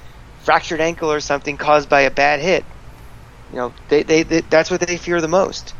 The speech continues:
I mean, it, that was bullshit. <laughs> I'm sorry. And, you know, of course, you know, E S P N, you know, has the, the camera up his ass in, in, in the tunnel, and, you know, every s-, second to make it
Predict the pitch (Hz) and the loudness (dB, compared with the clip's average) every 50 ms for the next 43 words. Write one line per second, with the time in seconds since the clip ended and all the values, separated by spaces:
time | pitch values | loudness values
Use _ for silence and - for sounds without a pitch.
0 | - - - - - - - - - - - 151 151 - - 90 87 - - - | -10 -8 -8 -8 -8 -8 -10 -12 -14 -6 -2 -2 0 2 2 0 0 0 0 0
1 | 180 - - 202 170 - 208 214 240 - - - - - - - - - - - | 2 2 2 0 0 2 2 2 2 0 -2 -4 -6 -6 -8 -14 -18 -18 -18 -18
2 | - - - - 180 214 190 214 - - 180 196 208 170 143 - - - - - | -18 -18 -2 0 0 0 2 0 2 4 4 6 4 2 0 -2 -6 -12 -16 -20
3 | - - - - - - - - - - 139 143 147 147 143 143 139 - 156 147 | -20 -20 -18 -18 -18 -18 -18 -12 -4 -2 0 2 2 2 0 -2 -4 -4 0 2
4 | 143 139 135 135 - - - - - - - - 170 170 - 247 233 208 196 - | 4 4 4 2 -2 -8 -14 -16 -18 -18 -2 0 0 2 4 4 4 4 2 0
5 | - 185 165 156 - 175 202 202 185 180 - - 180 165 175 180 170 151 139 143 | 0 0 0 0 0 0 2 2 2 2 0 -6 -4 0 2 4 4 4 2 0
6 | 139 - - - - - - - - - - - - - - - - - - 214 | -6 -12 -16 -18 -18 -20 -20 -20 -20 -20 -20 -20 -20 -20 -20 -20 -20 -18 -16 -16
7 | 202 - - - - - - - - - 175 180 180 170 - 160 - - - - | -16 -16 -16 -14 -12 -8 -8 -4 0 2 2 2 2 0 -4 -8 -8 -8 -6 -4
8 | 151 - - - 208 208 190 165 - - - - - 185 185 - 233 - - 156 | -4 -4 -2 0 2 2 4 2 0 -2 -2 0 0 0 0 0 -2 0 2 2
9 | 170 175 156 147 - - 147 139 - - 147 143 143 139 131 - - - 190 196 | 4 4 2 0 -2 -6 -8 -8 -6 -8 -6 -6 -6 -8 -8 -8 -4 -2 0 2
10 | 175 143 135 - 147 139 131 131 - - 165 - 165 - - - - - 76 - | 2 0 0 -2 -2 0 0 0 0 0 -2 -2 -2 -2 -2 -2 -4 -4 -4 -6
11 | - - - - 180 180 - 151 135 - 151 151 156 160 - 143 | -8 -8 0 2 2 2 4 0 -2 0 2 4 4 4 4 0